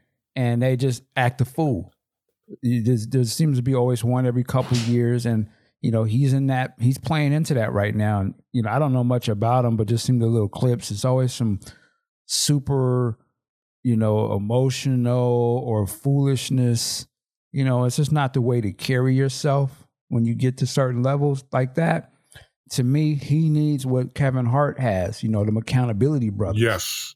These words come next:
Speaker 1: You know, to,
Speaker 2: Yes.
Speaker 1: to, to hold him down, say, "Yo, you, you're fucking up the whole thing. Sit down.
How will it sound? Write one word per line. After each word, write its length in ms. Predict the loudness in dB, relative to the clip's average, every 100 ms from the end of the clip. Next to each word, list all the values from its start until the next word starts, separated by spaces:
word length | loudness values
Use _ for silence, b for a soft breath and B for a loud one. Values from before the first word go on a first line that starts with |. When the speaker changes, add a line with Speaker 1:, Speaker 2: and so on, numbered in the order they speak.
| -8
Speaker 1:
You 160 | -4 -2
know, 160 | -2
to, 100 | 0
Speaker 2:
Yes. 360 | 0 0 -2 -4
Speaker 1:
to, 60 | -4
to 40 |
hold 300 | -2 0 0
him 140 | 0
down, 320 | 0 0 0 -2
say, 140 | -4
"Yo, 460 | -2 0 2 0 -6 -6
you, 120 | -2
you're 280 | -2 -2 -6
fucking 400 | -2 -2 0 0
up 140 | 0
the 100 | -2
whole 320 | -2 0 0 0
thing. 300 | -2 -2 -4
Sit 240 | -2 0
down. 500 | 0 0 0 0